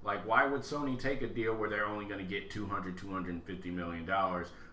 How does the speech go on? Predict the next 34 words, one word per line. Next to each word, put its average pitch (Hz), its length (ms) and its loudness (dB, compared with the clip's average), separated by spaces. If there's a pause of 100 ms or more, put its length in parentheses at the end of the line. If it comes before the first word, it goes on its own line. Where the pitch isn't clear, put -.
versus 98 420 4
where 95 140 -2
they 95 120 -4
make 95 260 -4
a 90 40 -4
movie 92 300 0
where 90 200 -2
it 87 80 -4
does 90 300 -2
eight 101 160 -2
hundred 90 560 -2
million 85 260 -4
dollars, 85 320 -2
they 85 100 -6
spend 87 260 -6
about 80 280 -4
three 95 160 -6
hundred 90 460 -4
fifty 90 420 -4
on 82 240 -6
marketing 82 680 -6
and 78 140 -12 (440)
production, 87 580 -2
and 80 220 -8
they 82 120 8
get 82 200 10 (140)
five 90 240 2
hundred 82 260 -4
million 82 300 -4
that 87 280 -2
way? - 80 -10 (380)
Like, - 220 2 (220)
you 113 100 -2
know, 92 260 0